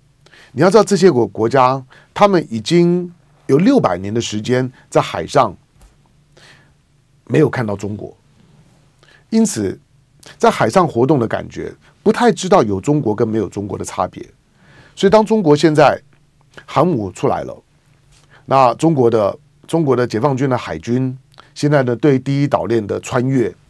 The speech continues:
已经司空见惯，甚至于我预言在不久的未来，十年之内，中国应该会有一支航母舰队常驻在印度洋。不只是印度洋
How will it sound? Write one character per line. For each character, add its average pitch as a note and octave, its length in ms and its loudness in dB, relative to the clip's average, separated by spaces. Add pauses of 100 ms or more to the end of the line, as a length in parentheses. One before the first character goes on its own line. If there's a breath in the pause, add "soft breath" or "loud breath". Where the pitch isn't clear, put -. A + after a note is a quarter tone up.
已 A#2 80 -8
经 B2+ 140 -4
司 D3 180 -2
空 D3 160 -2
见 C#3 200 -2
惯， A2+ 200 0 (680 soft breath)
甚 F3 180 2
至 D#3 140 2
于 C#3+ 120 4 (160)
我 A#2+ 160 -2
预 E3 240 0
言 G#2+ 340 -2
在 D3+ 120 2
不 D#3 140 -2
久 A2 160 -4
的 G#2+ 80 -4
未 C3+ 180 2
来， D#2+ 320 -4
十 - 240 -8
年 D#3 160 0
之 E3+ 160 -6
内， F3 240 -2 (800 loud breath)
中 E3 160 2
国 C3 120 4
应 C3+ 140 -2
该 C#3+ 100 4
会 C#3 200 2
有 G2+ 120 -4
一 A2 80 -8
支 A#2 220 -6
航 G2+ 180 -8
母 A2+ 160 -8
舰 G#2+ 220 -4
队 G2+ 240 -6 (640 loud breath)
常 A2+ 260 -6
驻 C3+ 160 -2
在 A#2 140 0
印 A#2 180 -8
度 G#2 160 -6
洋。 - 180 -14 (1400 loud breath)
不 E3+ 80 0
只 A#2+ 140 0
是 B2 80 -4
印 D#3 180 -4
度 C#3 160 -2
洋 F#2+ 160 -6